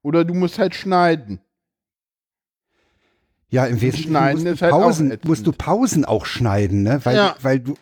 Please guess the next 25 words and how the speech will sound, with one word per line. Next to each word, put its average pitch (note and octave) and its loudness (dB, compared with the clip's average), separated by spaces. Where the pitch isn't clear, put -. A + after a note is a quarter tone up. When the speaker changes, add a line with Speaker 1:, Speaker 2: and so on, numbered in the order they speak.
Speaker 2:
du C3 -4
bist F#3+ -4
einfach, D#3+ -2
wenn D#3 0
du D#3 -4
den C#3+ 2
Text - -8
nicht C3 0
vorformuliert A#2+ 0
hast, D3 -2
bist - -6
du C#3+ 0
nicht F3 -2
in F3 0
der C3+ 2
Lage, G2 -2
ein A#2 -8
paar C#3 0
Minuten F3 2
lang, D3+ 2
äh, C#3+ 2
denken D3+ 0
und C#3 0
reden. G#2 -2
Das B2 -4